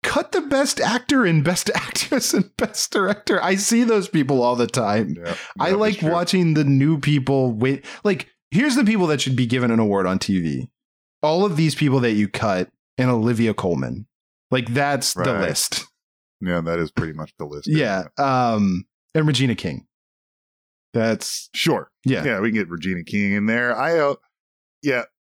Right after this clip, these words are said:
Speaker 2: there could, I don't, why, why you cut, I mean, you cut movies out of it. You know what
Speaker 1: Yeah.
Speaker 2: I mean? Shorts are movies. Like,
Speaker 1: Well
Speaker 2: there's too many, there's too many fucking movies. Let's cut all those goddamn categories.
Speaker 1: Well, right. So, yeah, so, okay, let,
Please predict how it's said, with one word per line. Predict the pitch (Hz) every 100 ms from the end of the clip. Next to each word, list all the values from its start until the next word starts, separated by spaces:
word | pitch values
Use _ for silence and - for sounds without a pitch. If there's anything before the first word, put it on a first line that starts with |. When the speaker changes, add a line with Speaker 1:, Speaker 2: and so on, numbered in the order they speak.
| _ _ _
Speaker 2:
there | 156 165
could, | - 175 -
I | 156
don't, | 151 - - _ _ _ _ _ _ _ _ _ _ -
why, | 139 175 180
why | 180
you | 208
cut, | 214 - 170
I | 240
mean, | 247
you | 233
cut | - 277
movies | 202 226 285 226 147
out | 127 98
of | 90
it. | 85 - -
You | 175
know |
what | 196
Speaker 1:
Yeah. | 220
Speaker 2:
I |
mean? | 202
Shorts | - 269 311 208
are | 214
movies. | 156 226 277 143 95 - -
Like, | 185
Speaker 1:
Well | 311 302 147
Speaker 2:
there's | 151 190
too | - 254
many, | 240 226
there's | 208 165
too | - 240
many | 233
fucking | 202 220 190 156
movies. | 151 147 117 95
Let's | 151
cut | - 175
all | 156 139
those | 127
goddamn | 113 127 - 123 101
categories. | - 113 110
Speaker 1:
Well, | 185 254
right. | 226
So, | 143 - 247 240
yeah, | 226 202 180
so, | 196 240 214
okay, | 170 110
let, | 196